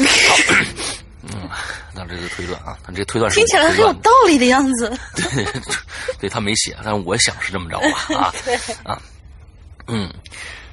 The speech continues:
Speaker 1: 他说，他说：“啊，是这么，你是这么想的吗？”啊，他说：“不是，是鬼影那个主播那么想的。”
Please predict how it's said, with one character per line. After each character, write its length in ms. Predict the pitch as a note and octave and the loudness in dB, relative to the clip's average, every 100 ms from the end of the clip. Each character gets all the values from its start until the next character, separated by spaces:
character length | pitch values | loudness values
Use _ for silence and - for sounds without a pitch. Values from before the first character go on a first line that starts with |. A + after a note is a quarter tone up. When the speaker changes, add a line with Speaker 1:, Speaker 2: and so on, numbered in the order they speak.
| - | -10
Speaker 1:
他 120 | A2+ | -2
说， 140 | A#2+ | 0
他 100 | B2+ | 2
说 140 | D#3 F#3 | 2 2
：“啊， 560 | E3 F3+ F#3 F3+ E3+ | 0 0 0 0 -2
是 160 | E3+ E3+ | 0 2
这 160 | F3+ F3+ | 4 4
么， 80 | |
你 120 | E3 D#3 | 2 0
是 100 | F3+ | 2
这 100 | G#3 | 2
么 80 | |
想 180 | F3 C#3+ | 2 2
的 60 | C#3 | 2
吗？” 240 | E3 - - | 2 0 -6
啊， 100 | C3 | -6
他 80 | D#3+ | -6
说 80 | D#3 | -6
：“不 140 | E3 | -4
是， 100 | F#3+ - | -4 -4
是 140 | D3+ | -4
鬼 160 | C#3 F#3 | 0 0
影 100 | A#2+ | 0
那 80 | |
个 60 | C#3+ | -2
主 160 | - - | -4 0
播 120 | F#3 | 2
那 80 | A3 | 2
么 60 | |
想 180 | B2 | 0
的。” 80 | - | -4